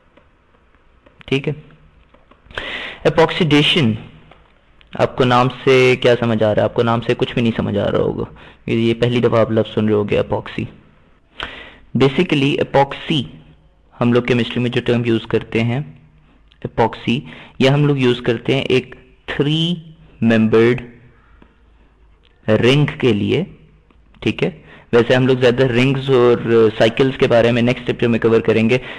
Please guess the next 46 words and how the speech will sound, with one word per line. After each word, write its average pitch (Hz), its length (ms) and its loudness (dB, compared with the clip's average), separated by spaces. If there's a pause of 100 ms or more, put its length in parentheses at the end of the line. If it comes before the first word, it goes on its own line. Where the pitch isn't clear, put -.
(120)
लेकिन 127 220 2
इस 151 80 0
chapter 143 260 0
में 139 120 2
आपको 135 160 0
इतना 139 200 0
बता 120 240 2
दूं 131 160 -2
कि 135 280 2
वैसे 120 300 2
आप 131 280 0 (420)
expect 147 400 -4
करते 151 260 0
हो 151 100 2
ना 135 140 2
कि 143 160 2
इस 139 120 -2
तरह 147 120 2
का 143 140 2
कोई 139 140 2
compound 139 380 2
हो 143 100 4
सकता 131 300 0
है 113 80 2
ना, 147 120 -2 (920)
जिसमें 123 320 0
बाकी 113 220 0
सारे 123 540 2
आपके 110 220 -2
पास 123 240 0 (720)
hydrogens 113 600 0
लगे 117 220 2
हुए 113 120 0
हों। 113 120 -2 (880)
ये 135 80 4
जो 156 100 2
compound 160 380 2
मैंने 165 160 2
बनाया 117 280 2
है, 120 120 4
ये 123 120 2
basically 131 440 0
आपके 120 200 0
पास 127 240 0 (720)
साइक्लोप्रोपेन 120 1800 0
है, 110 180 -4